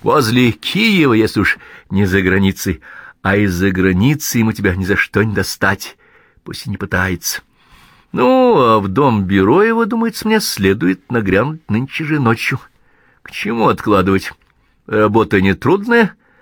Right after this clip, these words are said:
оплата. Сейчас же отыщу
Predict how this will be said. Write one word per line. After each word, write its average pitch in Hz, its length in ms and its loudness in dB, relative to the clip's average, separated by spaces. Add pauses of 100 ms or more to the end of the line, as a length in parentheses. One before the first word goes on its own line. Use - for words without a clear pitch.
(260)
оплата. 202 1040 0 (560)
Сейчас - 240 -4
же 98 80 2
отыщу 98 560 -2